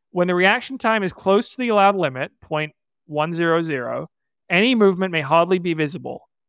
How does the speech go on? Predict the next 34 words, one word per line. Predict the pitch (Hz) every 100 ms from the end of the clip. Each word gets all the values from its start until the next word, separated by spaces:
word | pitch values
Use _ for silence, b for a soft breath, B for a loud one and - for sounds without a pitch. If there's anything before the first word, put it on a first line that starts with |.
| _ _ -
Now, | 160 185
in | 233
cases | 233 233 226 214
such | 202 190
as | 202
these, | 185 165 160 147
if | 160
the | 160
start | - 196 190 208
referee | 180 175 165 156
feels | - 170 170
the | -
start | - 170 175
in | 190
question | - 165 139 - 139
requires | 143 - 151 143 135
further | - 175 185
study, | 175 - 165 139 131 _ _ _ _ _
the | 160
referee | 156 180 202 180 156
may | 147 151 165
allow | 185 175 165 156
the | 156 147
athlete | 143 - 139 135 -
to | 143
run | 139
under | 139 135 131
protest. | 143 131 - - - - _ _ _ _ _ _ _ -
And | 160 160 156 156 139 _ _ _ _ _ _ _ -
to | 175
me, | 202 277
that's | 233 -
the | 254
first | - 202 202 -